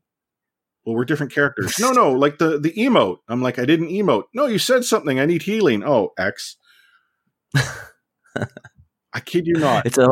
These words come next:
Speaker 2: it's a whole new world for
Speaker 1: It,
Speaker 2: him.
Speaker 1: it's, it's amazing. And I actually wonder if I were to have Ariel, my daughter, who's two years old, one v one Sam on P C, who'd win?
Speaker 2: Oh, man.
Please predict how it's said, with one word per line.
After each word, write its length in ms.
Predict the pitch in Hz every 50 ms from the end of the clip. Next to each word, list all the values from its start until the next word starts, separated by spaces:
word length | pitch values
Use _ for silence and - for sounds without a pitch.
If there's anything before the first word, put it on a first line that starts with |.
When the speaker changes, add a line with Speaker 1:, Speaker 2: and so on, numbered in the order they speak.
| - - -
Speaker 2:
it's 180 | 147 135 - -
a 100 | 131 131
whole 300 | 120 127 127 135 143 147
new 180 | 143 139 139 135
world 320 | 131 143 139 139 131 123
for 140 | - - 101
Speaker 1:
It, 80 | 107
Speaker 2:
him. 160 | - - 104 104
Speaker 1:
it's, 240 | 160 151 - - -
it's 200 | 165 156 - 160
amazing. 480 | 147 147 151 190 240 - - 123 107
And 100 | 110 113
I 60 | 123 147
actually 400 | 170 170 151 151 - 156 139 127
wonder 440 | 123 131 143 143 117 98 90 90
if 160 | 90 101 - -
I 140 | 127 143
were 140 | 156 156 160
to 80 | 151 147
have 320 | 131 131 139 135 127 120
Ariel, 720 | 113 113 120 123 123 117 107 101 98 98 90 76 78 117 127
my 280 | 101 92 92 92 95
daughter, 640 | 90 - 120 117 117 110 98 92 87 90 95 107 113
who's 200 | 104 107 98 -
two 160 | - - 117
years 240 | 120 127 123 110 117
old, 360 | 110 101 95 92 92 90 90 95
one 260 | 95 110 123 139 143
v 140 | 123 143 139
one 340 | 127 117 113 120 120 113 -
Sam 400 | - - 127 120 113 107 104 101
on 200 | 98 98 92 87
P 200 | - 110 107 104
C, 300 | - - 107 95 92 85 -
who'd 120 | 117 117
win? 220 | - 95 117 120 117
Speaker 2:
Oh, 240 | 107 101 92 87 87 -
man. 240 | 90 98 104 98 -